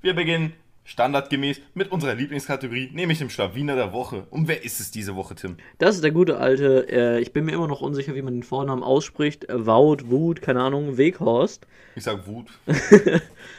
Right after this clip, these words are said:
Speaker 2: Ähm, nicht zu verwechseln mit dem Wu-Tang Clan, aber das ist ein anderes Thema. Ähm, Nico, erzähl uns doch
Speaker 1: Kenn ihn
Speaker 2: mal
Speaker 1: nicht mal, aber
Speaker 2: Ja,
Speaker 1: ja.
Speaker 2: das ist schlecht.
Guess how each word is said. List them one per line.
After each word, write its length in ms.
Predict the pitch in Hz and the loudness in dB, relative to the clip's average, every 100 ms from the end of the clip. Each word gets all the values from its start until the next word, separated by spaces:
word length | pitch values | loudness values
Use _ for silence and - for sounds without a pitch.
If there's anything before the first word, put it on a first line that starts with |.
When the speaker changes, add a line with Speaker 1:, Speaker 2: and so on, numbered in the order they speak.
| - - | -20 -10
Speaker 2:
Ähm, 600 | - 123 127 123 127 127 _ - | -2 0 0 -2 -4 -10 _ -8
nicht 180 | 160 | -6
zu 80 | - | -6
verwechseln 320 | 147 139 143 | -4 -4 -2
mit 80 | 143 | 0
dem 160 | 131 120 | 0 2
Wu-Tang 480 | 151 185 - 113 113 | -2 -2 -4 -4 -4
Clan, 400 | 113 117 127 - - - | -2 0 -2 -2 -8 -6
aber 160 | 120 131 | 0 0
das 120 | 139 | 0
ist 100 | 139 | -6
ein 80 | 135 | -2
anderes 300 | 147 120 - | -2 -2 -2
Thema. 360 | 113 120 160 - _ _ - | -4 -4 -6 -10 _ _ -2
Ähm, 300 | 123 135 160 | 0 2 2
Nico, 220 | 214 190 | 4 2
erzähl 240 | - 202 | 4 2
uns 140 | 180 - | 2 0
doch 100 | 170 | 0
Speaker 1:
Kenn 80 | |
ihn 40 | 156 | 0
Speaker 2:
mal 180 | 147 175 | 0 -2
Speaker 1:
nicht 100 | 208 | -4
mal, 160 | 104 | -4
aber 180 | 92 90 | -4 -6
Speaker 2:
Ja, 60 | 101 | -6
Speaker 1:
ja. 60 | |
Speaker 2:
das 160 | 110 110 | -6 -6
ist 100 | 147 | -8
schlecht. 340 | 113 107 - | -6 -8 -10